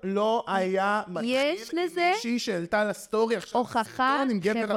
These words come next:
Speaker 2: חברתית, שאתה כגבר יש לך בת זוג, ולכן לחלק מהאנשים זה קצת עושה אותך קשה להשגה.
Speaker 1: וואי, וואי, וואי.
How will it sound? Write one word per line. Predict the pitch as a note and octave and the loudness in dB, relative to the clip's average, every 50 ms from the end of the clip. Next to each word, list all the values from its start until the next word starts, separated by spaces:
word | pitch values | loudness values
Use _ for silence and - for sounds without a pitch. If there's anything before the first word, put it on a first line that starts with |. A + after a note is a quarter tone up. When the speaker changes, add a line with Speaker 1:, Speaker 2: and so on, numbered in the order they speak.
| F#3+ F#3+ | 2 0
Speaker 2:
חברתית, | E3 C#3+ - B3+ C4 D4 F#4+ G#4 - - - - | 0 0 0 2 2 4 2 2 0 -4 -12 -14
שאתה | - - - G3+ G3 - C4 - | -4 -2 0 0 0 0 -2 -2
כגבר | - G#3+ G3+ F#3 A3+ B3 A#3+ B3+ | -2 -2 0 2 2 2 4 2
יש | A3+ G3+ G3 G3 - G3+ | 2 2 0 0 -2 -4
לך | G3 - F#3+ F3+ | -4 -2 -4 -4
בת | E3 D#3 D3+ F3 | -4 -6 -8 -6
זוג, | - F3 F#3+ G#3+ C4+ E4+ G4+ G4 C5 D5 - _ _ _ _ _ _ _ - | -2 0 2 4 4 4 2 2 0 -4 -6 _ _ _ _ _ _ _ -4
ולכן | A3+ A3+ A#3+ A#3+ - F#4 A4+ G4+ - - | -2 -2 0 0 2 0 0 0 -2 -2
לחלק | A#3+ A#3+ A#3+ A3+ - G#4 A#4+ - - | -2 -2 0 0 0 0 0 2 2
מהאנשים | G4 F4 E4 - - G#4 E4+ | 0 0 0 0 -2 -2 -2
זה | B3+ B3 A#3+ | -2 -4 -6
קצת | - _ _ _ _ - A#4+ C5+ B4+ - - | -8 _ _ _ _ -4 -2 -2 -2 -2 -4
עושה | F4+ - F4+ | 0 2 2
אותך | F4+ F4+ - D#4 C#4+ | 2 2 0 -2 -2
קשה | - A#3+ - - B3+ | 0 -2 0 2 2
להשגה. | B3+ B3 A#3 - - G#3 G3 G3 F#3+ - - G#3+ - - _ _ _ - | 2 2 0 0 -2 -2 -2 -2 -2 -6 -6 -10 -16 -20 _ _ _ -4
Speaker 1:
וואי, | G#2 A2+ A#2 A#2 A#2+ A#2 | 0 0 2 2 2 2
וואי, | A2 A#2 B2+ C3+ C3+ C3+ C3+ | 2 2 2 2 2 0 -2
וואי. | C3+ C#3 C#3 C#3 C#3+ D#3 E3+ E3+ F3 | -2 0 0 0 0 0 0 -2 -4